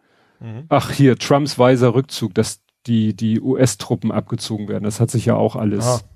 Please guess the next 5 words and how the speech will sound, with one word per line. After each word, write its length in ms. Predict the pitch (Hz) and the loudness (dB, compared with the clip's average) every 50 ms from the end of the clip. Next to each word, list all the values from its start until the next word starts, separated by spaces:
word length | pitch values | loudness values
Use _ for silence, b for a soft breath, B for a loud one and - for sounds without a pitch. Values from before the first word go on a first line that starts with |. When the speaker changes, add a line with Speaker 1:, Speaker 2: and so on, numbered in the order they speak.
| _ _ | _ _
Speaker 1:
mhm. 180 | 117 113 117 120 127 | -14 -12 -10 -4 0
Speaker 2:
alles 440 | 110 98 98 101 98 - - - - _ - | 0 0 2 0 -2 -4 -6 -8 -12 _ 0
erledigt. 720 | 113 110 104 98 104 101 95 98 98 95 - - - - _ _ _ _ _ | 0 2 2 2 0 0 0 0 -4 -6 -8 -16 -20 -20 _ _ _ _ _
Speaker 1:
Ja. 140 | - 117 117 b b b b b b b b b b b b b b b b b b b b b b b b - | -16 -16 -16 b b b b b b b b b b b b b b b b b b b b b b b b 0
Speaker 2:
Genau. 520 | - 143 135 123 120 110 107 107 107 104 | 2 2 4 4 4 4 4 2 0 -2